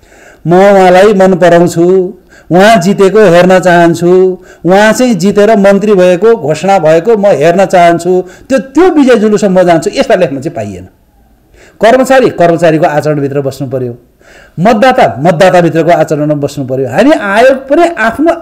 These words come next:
आचरणभित्र छौँ, हामी पनि बाहिर छैनौँ, हामीले जे पाते गर्न पाउँदैनौँ। हामीले केसम्म पाउँछौँ भने काहीँ स्वतन्त्र निष्पक्ष भएरै तौर, तौरबाट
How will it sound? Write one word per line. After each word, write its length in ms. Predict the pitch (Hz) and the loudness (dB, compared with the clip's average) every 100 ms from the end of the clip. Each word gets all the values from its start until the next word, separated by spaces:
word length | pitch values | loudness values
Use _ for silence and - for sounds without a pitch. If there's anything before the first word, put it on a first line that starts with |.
| - | -6
आचरणभित्र 560 | 208 262 285 196 170 | -2 0 0 0 -2
छौँ, 340 | 160 113 208 180 - - _ _ _ _ _ | -4 -6 -4 -4 -8 -20 _ _ _ _ _
हामी 200 | 143 226 | 0 2
पनि 160 | 311 311 | 2 2
बाहिर 240 | 247 247 | 2 2
छैनौँ, 260 | 240 226 190 | 0 0 0
हामीले 200 | 185 208 | 0 0
जे 100 | 226 | 0
पाते 280 | 226 214 | 0 0
गर्न 180 | 220 214 | 0 0
पाउँदैनौँ। 400 | 226 233 254 202 - - - - - | 2 2 4 2 -4 -16 -20 -20 -10
हामीले 380 | 135 202 262 302 | -2 0 2 -2
केसम्म 500 | - 311 302 262 240 | -2 -2 0 -2 0
पाउँछौँ 340 | 214 185 190 | -2 -2 -2
भने 300 | 143 220 269 269 - _ - | 0 2 0 -2 -12 _ -2
काहीँ 600 | 214 269 339 330 - - _ _ _ | 2 4 2 2 -4 -18 _ _ _
स्वतन्त्र 840 | - 208 247 233 226 269 302 - 120 | -2 0 2 0 2 0 0 -4 -6
निष्पक्ष 580 | 165 196 - 226 - | -4 -4 -2 -2 0
भएरै 640 | 269 269 107 117 170 226 254 | -4 -4 -6 0 2 2 2
तौर, 300 | - 208 202 | 2 2 2
तौरबाट 460 | - 196 175 165 | 2 2 2 0